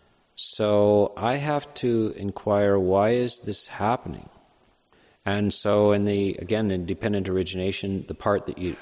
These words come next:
that is never shown on the chart, there is a cause for the arising of the hindrances. There is a cause for that, and it's called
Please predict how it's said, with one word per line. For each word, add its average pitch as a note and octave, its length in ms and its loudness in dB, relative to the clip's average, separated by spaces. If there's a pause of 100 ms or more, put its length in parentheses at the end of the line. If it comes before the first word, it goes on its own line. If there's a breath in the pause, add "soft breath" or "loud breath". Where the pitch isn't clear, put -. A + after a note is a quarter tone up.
(100)
that F#2+ 260 -2
is F2 180 -6
never F#2 220 -2
shown F#2 340 -2
on F2+ 140 -2
the E2+ 80 -4
chart, G2 420 -2 (800 loud breath)
there G#2 140 4
is G#2+ 180 0
a - 20 -8
cause A2+ 480 2
for - 180 -4
the G2+ 120 2
arising F#2+ 480 0
of E2 80 -6
the E2 80 -6
hindrances. A2 640 -6 (1400)
There C#2+ 140 -6
is E2 140 -6
a E2 40 -14
cause F2+ 380 -4
for - 140 -14
that, C2 300 -14
and D#2+ 100 -12
it's D2 120 -8
called E2 440 -6